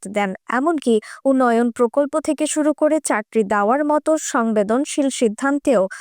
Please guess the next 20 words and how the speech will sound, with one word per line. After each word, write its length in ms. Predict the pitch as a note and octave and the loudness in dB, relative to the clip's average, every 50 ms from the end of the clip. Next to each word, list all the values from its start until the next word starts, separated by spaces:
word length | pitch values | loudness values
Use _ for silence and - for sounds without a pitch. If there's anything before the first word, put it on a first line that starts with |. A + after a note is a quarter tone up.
| - - - - A#3+ | -18 -18 -4 0 0
অংশগ্রহণ 680 | A#3+ B3 B3+ - - - A#3+ - F#3 F#3 - - G3+ G3 | 2 2 0 0 0 -2 0 0 0 -2 0 0 -2 0
করেন। 300 | - A3 G#3 G3 G3+ G3+ F#3 - - _ _ - G#3+ | 0 0 0 0 0 -2 -2 -6 -10 _ _ -4 -4
এক 80 | G#3+ - G#3+ | -2 0 0
অর্থে 300 | G3+ G3 - - - E4+ | -2 -2 -2 0 0 0
তারা 260 | E4+ - A#3+ G#3 G#3 G#3+ A3 | 2 2 0 0 0 -2 0
হয়ে 180 | - C#4 C#4+ D4+ | 0 2 2 4
ওঠেন 320 | D4 C#4+ - - B3+ G#3 F#3+ - - - - - - - | 2 2 0 -2 -2 -2 -2 -4 -8 -16 -20 -8 -2 -2
হাজারো 340 | B3+ A#3+ A3+ D#4 E4+ F#4+ G4 - - | 0 0 0 0 2 2 0 0 0
শিক্ষার্থীর 640 | F4+ D#4 - - - D4+ C#4 C4 - - D4+ C4 B3+ - | -2 -2 -2 -2 -2 -2 -2 -2 0 0 0 0 2 2
প্রতিনিধি 540 | - A#3+ A3 A#3+ A3+ G#3+ G#3 G3+ G3 - D#4 E4 D4+ | 0 0 2 2 2 2 2 0 0 0 2 2 2
এবং 200 | A#3 G3+ A3+ A3 G#3+ - - - _ _ - | 2 2 0 0 0 -4 -10 -20 _ _ -4
ছাত্র 280 | - B3+ G#3+ - - G#3+ G#3+ - | -4 -4 -4 -2 -2 -2 -2 0
সমাজের 400 | - B3+ A#3+ A#3+ G#3+ G3+ C4 D#4+ F4 - | 0 0 0 2 2 2 0 -2 0 0
কণ্ঠস্বর। 600 | D4 A3 F#3 - - A3 F#3+ - - - G3+ F3+ - _ _ _ _ - A3 | -2 -2 -2 -2 -2 -2 -2 -2 -2 -2 -2 -2 -4 _ _ _ _ -2 0
যদিও 260 | B3+ B3+ B3+ E4+ G4 F#4 C4 | 0 2 2 2 2 2 2
মাসিক 300 | G#3+ A3 A#3 - - E4 D4+ B3 | 0 0 -2 -2 -4 -6 -2 0
বেতন 300 | A3+ A3 - B3+ A3+ G#3 F#3+ F3+ | 0 0 2 0 0 0 0 -2
নেই, 100 | F#3 - - - _ | -2 -4 -6 -8 _
তবে 200 | - G#3 F#3+ G3 G3+ - - | -4 -2 0 -2 -2 0 0
সিনেট 300 | C4 B3+ C4 D4+ D#4+ | 2 2 4 2 2